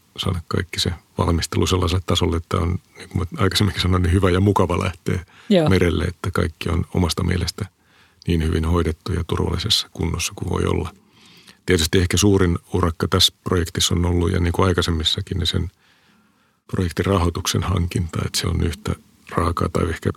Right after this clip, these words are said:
Speaker 1: jopa vielä vähän raaempaa kovaa työtä saada yhteistyökumppanit innostumaan näin erilaisesta tekemisestä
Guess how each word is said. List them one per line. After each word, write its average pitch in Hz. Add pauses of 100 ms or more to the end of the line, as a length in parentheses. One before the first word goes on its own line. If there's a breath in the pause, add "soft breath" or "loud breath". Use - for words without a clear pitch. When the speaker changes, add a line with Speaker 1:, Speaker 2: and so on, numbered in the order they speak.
(120)
Speaker 1:
jopa 87
vielä 85
vähän 80
raaempaa -
kovaa -
työtä - (360)
saada 92
yhteistyökumppanit 87 (100)
innostumaan 82 (180)
näin 85 (100)
erilaisesta 90 (600 soft breath)
tekemisestä 85